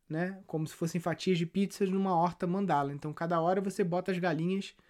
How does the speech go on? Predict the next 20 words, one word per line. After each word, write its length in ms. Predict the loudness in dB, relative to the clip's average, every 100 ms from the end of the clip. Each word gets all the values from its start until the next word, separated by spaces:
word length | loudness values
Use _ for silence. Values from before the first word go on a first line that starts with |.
| _ -20 _ -2
numa 240 | 4 4
fatia 480 | 4 0 0 2 4
dessa. 420 | 4 2 0 -2
E 80 | 0
aí 180 | 4 2
é 60 |
tudo 240 | 2 -2 -4
cercado, 680 | -4 -6 -2 0 0 -2
né? 160 | -6 -8 -14 -20 -20 _ _ _ _ _ _ _ _ _ _ _ _ _ _ _ _
Nilson, 360 | 6 6 4 4
como 240 | 4 4
faço 360 | 8 8 8 4
pra 120 | 2
falar 220 | 6 4
contigo 540 | 4 0 2 2 2
para 240 | 2 4 4
parceria 720 | 2 0 2 2 6 4 4 2
em 140 | 2
ensino 540 | 2 -2 -2 2 4
de 240 | 2 0